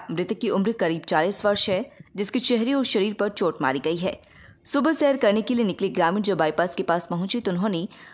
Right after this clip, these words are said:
बाईपास किनारे युवक को मृत अवस्था में पड़ा देखा।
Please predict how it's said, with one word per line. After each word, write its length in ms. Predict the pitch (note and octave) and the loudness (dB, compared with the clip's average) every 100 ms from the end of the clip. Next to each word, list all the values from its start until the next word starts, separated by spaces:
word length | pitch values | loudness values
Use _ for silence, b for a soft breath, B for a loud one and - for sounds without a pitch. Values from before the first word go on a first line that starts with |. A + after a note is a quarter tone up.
| B | B
बाईपास 420 | F3+ A3+ A#3 C#4+ | 4 4 4 0
किनारे 320 | - G3+ G#3 F#3 | 2 2 2 2
युवक 200 | E3 F3+ | 0 2
को 100 | G3+ | 0
मृत 260 | F3 F#3+ - | 0 0 -2
अवस्था 500 | - D3+ E3 - G3 | -2 0 -2 -2 -2
में 160 | F#3 | -2
पड़ा 260 | G3+ D#3 - | 0 0 0
देखा। 340 | D3 - - | -2 -2 -4